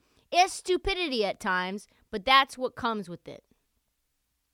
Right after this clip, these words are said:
He also took an opportunity to answer the claims that he has strong-armed certain teams to take on Klutch clients.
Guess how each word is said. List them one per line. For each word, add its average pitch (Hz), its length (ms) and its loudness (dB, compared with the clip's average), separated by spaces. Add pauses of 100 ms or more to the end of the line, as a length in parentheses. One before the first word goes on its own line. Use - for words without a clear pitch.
(1080)
He 349 160 4
also 453 240 4
took 302 180 -4
an 285 60 -2
opportunity 233 640 0
to 196 100 -6
answer 208 400 -4
the 196 100 -10
claims 208 440 -6
that 202 140 -8
he 220 160 -8
has 202 160 -2
strong-armed 247 800 0
certain 240 360 -4
teams 240 520 -8
to 220 120 -8
take 233 320 -4
on 214 220 0
Klutch - 400 -6
clients. - 640 -2